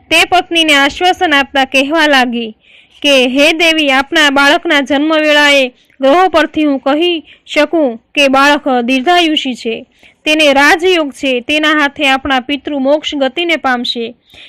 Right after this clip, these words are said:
એ જ્યાં હશે તે કુળની પણ સદગતિ થશે, માટે શોક ન કરો,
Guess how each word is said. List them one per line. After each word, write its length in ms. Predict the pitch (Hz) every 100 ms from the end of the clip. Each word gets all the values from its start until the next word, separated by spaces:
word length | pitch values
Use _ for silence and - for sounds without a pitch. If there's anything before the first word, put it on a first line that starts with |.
| _
એ 160 | 285 277
જ્યાં 400 | 302 285 330 339
હશે 260 | - 330
તે 200 | 294 285
કુળની 400 | 269 294 311 320
પણ 220 | 330 302 269
સદગતિ 520 | 277 277 330 339 302
થશે, 520 | 277 254 254 233 - - _
માટે 400 | 262 277 285 285
શોક 340 | 254 302 311 320
ન 160 | 302
કરો, 460 | 370 320 247 233 214